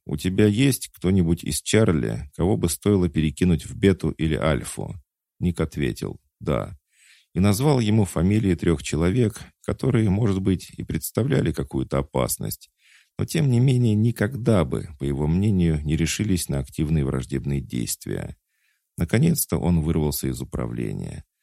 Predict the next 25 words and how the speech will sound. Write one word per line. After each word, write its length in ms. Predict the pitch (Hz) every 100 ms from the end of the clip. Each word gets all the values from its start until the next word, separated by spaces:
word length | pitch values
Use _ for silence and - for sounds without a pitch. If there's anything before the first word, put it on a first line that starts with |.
| _ _ _ -
На 120 | 113
самом 420 | - 156 135 117
деле 320 | 117 110 101
он, 220 | 71 101
конечно, 480 | - 95 95 - 87
всё 180 | - 95
равно 300 | 110 113 101
оставался 560 | 73 - 65 60 - 64
в 40 |
этом 220 | 64 64
вонючем 480 | 67 76 73 67 67
Ф 120 | -
Б 220 | 65 69
Ровском 460 | 62 57 - 62 60
болоте, 600 | 71 71 55 - - - _ _ -
но, 80 | -
по 140 | 117
крайней 340 | - 110 107
мере, 220 | 92 85 78
сейчас 440 | - - 95 92
был 200 | 82 80
вне 340 | 73 78 85 85
стен 340 | - 80 78
здания 420 | 67 69 69 69
управления. 840 | 65 - 69 67 65 50 50 50